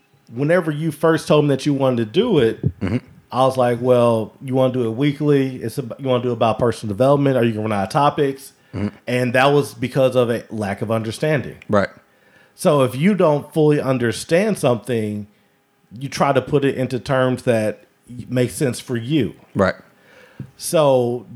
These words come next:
Speaker 1: just because if you're running into people who are always trying to make your, your vision more average or more mediocre, or trying to just, like,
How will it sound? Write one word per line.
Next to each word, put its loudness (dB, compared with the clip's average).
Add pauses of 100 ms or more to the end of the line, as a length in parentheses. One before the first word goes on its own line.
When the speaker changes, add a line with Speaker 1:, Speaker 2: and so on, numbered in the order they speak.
(140)
Speaker 1:
just -2
because 2
if -4
you're 0
running 0
into -4
people 0
who -2
are 2
always 0 (840)
trying 0
to 0 (320)
make -2 (160)
your, -2 (120)
your -2 (160)
vision 2
more 2 (1080)
average 0
or 0
more -2 (400)
mediocre, 0 (920)
or 2
trying 2
to -2
just, -2
like, 0